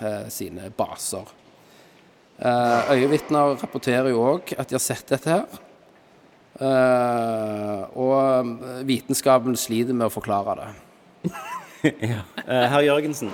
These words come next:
Speaker 1: Yes.
Speaker 2: Eh, Tommy Jørpeland, senator av Bryne.
Speaker 1: Mhm.
Speaker 2: Eh, du sier at det er ikke video av at han kjører ned i vannet i syt-, men er der i sytten minutter. Hvordan har du funnet fram til at han har, kjører ned i vannet og er der i sytten minutter?
Speaker 1: Eh, det er,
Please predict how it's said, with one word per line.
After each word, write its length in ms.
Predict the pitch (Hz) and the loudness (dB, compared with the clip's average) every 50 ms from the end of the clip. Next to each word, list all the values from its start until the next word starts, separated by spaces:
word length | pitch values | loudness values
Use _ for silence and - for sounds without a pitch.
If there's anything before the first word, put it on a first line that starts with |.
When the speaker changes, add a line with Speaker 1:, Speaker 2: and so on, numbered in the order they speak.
| - - - - | -10 -8 -2 0
Speaker 1:
Yes. 380 | 139 - - - - - - - | 0 0 2 0 -2 -2 -2 -2
Speaker 2:
Eh, 60 | 117 | 0
Tommy 200 | - 127 120 123 | 0 2 4 4
Jørpeland, 380 | 120 - - 139 143 143 139 131 | 2 2 2 2 2 2 2 2
senator 460 | - 127 117 123 120 - 123 117 107 | 2 2 4 2 2 2 2 2 2
av 220 | - 107 107 104 90 | 2 2 2 2 0
Bryne. 380 | 107 104 95 - - 107 123 135 127 - - - - | 0 -2 0 0 0 0 0 0 -2 -6 -16 -20 -16
Speaker 1:
Mhm. 260 | 107 110 104 117 143 - | -14 -12 -12 -12 -8 -2
Speaker 2:
Eh, 360 | - 120 117 117 117 120 120 - - - - - - - - - - - - - - - - - _ - - 117 110 | 0 2 4 4 4 4 2 0 -4 -12 -20 -20 -20 -20 -20 -20 -20 -20 -20 -20 -20 -20 -20 -20 _ -14 -12 -8 -2
du 140 | 104 143 175 | 2 2 4
sier 320 | 190 - 180 151 131 135 139 | 4 4 4 4 6 6 4
at 200 | 131 143 143 - 156 131 | 4 2 0 0 0 2
det 80 | 131 135 110 | 4 4 4
er 80 | 117 | 4
ikke 160 | 120 - 160 139 | 2 0 0 0
video 420 | 127 123 127 143 170 156 - 127 107 | 2 2 2 2 2 2 2 2 2
av 180 | - 95 104 | 4 2 0
at 20 | 98 | 0
han 100 | 117 110 | -2 -6
kjører 280 | - - 117 113 113 110 | -4 -4 -4 -2 -2 -2
ned 60 | 110 | -2
i 40 | 107 101 | -2 -2
vannet 280 | 101 110 113 113 101 | -2 -2 -2 -4 -4
i 40 | 82 | -6
syt-, 240 | - - 107 104 - - - - | -6 -6 -6 -6 -8 -10 -16 -12
men 160 | - 113 110 107 | -8 -6 -4 -2
er 80 | 107 | -2
der 80 | 107 110 | -2 -2
i 20 | |
sytten 300 | 101 - 101 - - - | -4 -4 -8 -12 -8 -6
minutter. 300 | 113 104 110 107 - - - | -4 -4 -4 -6 -6 -14 -6
Hvordan 380 | - 156 160 - - - - - | -4 -2 -2 -2 -2 -4 0 0
har 80 | 123 120 | 2 2
du 60 | 131 | 0
funnet 240 | - - 131 123 117 | 0 -2 -2 -2 -2
fram 220 | - 120 117 123 | 0 -2 -2 -2
til 80 | 117 120 | -2 -4
at 80 | 107 - | -4 -4
han 160 | 110 107 104 | -4 -2 -2
har, 200 | 107 107 107 107 - | -2 -2 -2 -4 -4
kjører 300 | - - 120 104 101 - | -2 0 2 2 2 2
ned 100 | 143 147 | 2 2
i 60 | 131 | 4
vannet 220 | 120 120 123 120 113 | 2 2 2 2 0
og 60 | 104 | 2
er 80 | 101 98 | 0 0
der 100 | 101 98 | 0 -2
i 40 | 98 | -4
sytten 280 | - 98 90 - - | -6 -10 -14 -14 -12
minutter? 380 | 110 98 101 98 - - - - - - | -10 -8 -8 -10 -10 -14 -20 -20 -14 -10
Speaker 1:
Eh, 960 | 123 120 123 120 117 113 110 107 107 104 104 104 101 104 101 98 98 95 98 95 - - | -6 -4 -2 0 0 0 0 -2 -2 -2 -2 -2 -2 -2 -4 -4 -6 -6 -8 -10 -6 -2
det 120 | 151 156 151 113 | 0 0 0 0
er, 460 | 131 131 131 135 131 131 123 123 | 0 0 0 2 2 2 0 0